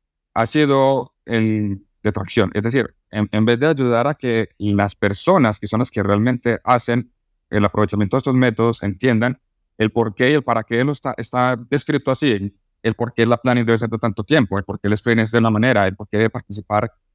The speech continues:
el product owner en todos sus elementos, que ahí es donde hay más brechas que trabajar. Creo que es importante entender que el marco, mm, para que funcione, debe ser con esas condiciones. Si tú cambias cualquiera de esas condiciones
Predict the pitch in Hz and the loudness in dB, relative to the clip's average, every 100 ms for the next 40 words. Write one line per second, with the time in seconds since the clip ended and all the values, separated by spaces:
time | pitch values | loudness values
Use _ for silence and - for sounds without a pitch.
0 | - 110 120 113 107 117 120 98 113 135 | -8 -2 2 4 4 2 0 0 -4 -2
1 | 123 101 127 107 110 107 113 131 107 104 | -2 0 0 -2 -2 0 2 2 0 2
2 | 131 135 - - _ _ _ _ - 135 | 2 0 -4 -20 _ _ _ _ -2 0
3 | - 131 135 131 131 127 120 123 _ _ | 0 -4 -6 -4 -2 0 0 0 _ _
4 | _ - 127 135 123 113 151 147 120 - | _ 0 0 2 0 0 -4 -2 -4 0
5 | 117 101 143 131 113 113 - 139 143 - | -2 0 -2 0 0 0 0 -2 -4 -8
6 | _ _ _ _ 123 120 131 - 151 165 | _ _ _ _ 0 2 0 0 -2 -2
7 | - _ 135 131 123 117 _ _ - 139 | -6 _ -4 -2 -2 -4 _ _ -2 -2
8 | 139 139 131 120 - 202 151 117 - _ | -2 0 -2 -2 0 2 2 -2 -10 _
9 | _ - 123 151 160 - _ 139 143 160 | _ -4 -2 0 -2 -2 _ -2 0 0
10 | 180 127 107 104 110 104 - 117 - 139 | -2 -4 -4 -4 -4 -4 -8 -8 -8 -2
11 | - 185 151 147 131 143 156 - 127 110 | 2 2 2 -2 -4 -4 -6 -6 -6 -4
12 | 147 117 104 | -2 -2 -2